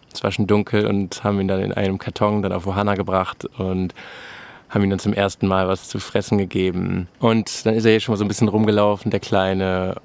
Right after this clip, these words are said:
und hatte dann auch schon ein Katzenklo, das die von den Bootsnachbarn gekriegt hatten.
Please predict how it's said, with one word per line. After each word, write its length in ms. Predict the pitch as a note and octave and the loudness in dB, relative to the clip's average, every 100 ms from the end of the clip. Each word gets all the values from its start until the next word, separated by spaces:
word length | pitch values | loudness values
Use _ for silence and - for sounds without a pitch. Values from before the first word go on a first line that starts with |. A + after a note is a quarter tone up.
| - | -8
und 520 | F#2+ F#2 F2+ F2+ - | -4 -2 -2 -4 -2
hatte 200 | G#2 G2+ | -4 0
dann 180 | G2+ G2 | 0 0
auch 180 | G#2 F#2+ | -2 -2
schon 180 | - F#2+ | 0 0
ein 60 | F#2 | 0
Katzenklo, 800 | - G#2+ - C3+ - C3 C3+ D#3+ _ - | -2 -4 -2 -2 2 2 2 -2 _ -6
das 400 | G#2 G2+ - - | 0 0 0 -4
die 100 | G#2 | -4
von 220 | - G2+ | 0 0
den 220 | G2 F#2+ | 2 2
Bootsnachbarn 760 | F2+ A2 - B2 - A#2+ A#2+ B2 | 2 0 2 -2 2 0 0 -4
gekriegt 360 | A#2+ - A#2+ | -2 0 0
hatten. 280 | B2+ - C3 | 0 0 -2